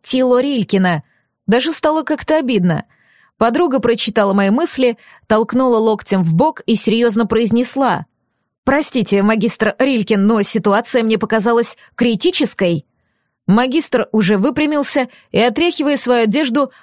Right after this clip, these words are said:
со злостью огрызнулся: "У меня всё было под контролем. Это практически урок по некромантии.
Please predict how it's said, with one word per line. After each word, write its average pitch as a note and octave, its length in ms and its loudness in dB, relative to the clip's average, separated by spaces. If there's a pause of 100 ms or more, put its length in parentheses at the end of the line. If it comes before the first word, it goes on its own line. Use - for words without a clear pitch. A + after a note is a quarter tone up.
со - 220 0
злостью B3 500 0
огрызнулся: A#3+ 880 0 (720)
"У G#3+ 100 2
меня B3 240 2
всё - 300 0
было F3+ 400 -2
под A#3 180 0
контролем. A#3+ 680 0 (280)
Это A3+ 220 0
практически C4+ 680 -2
урок D4 380 0
по D#4 80 0
некромантии. D4 1000 -2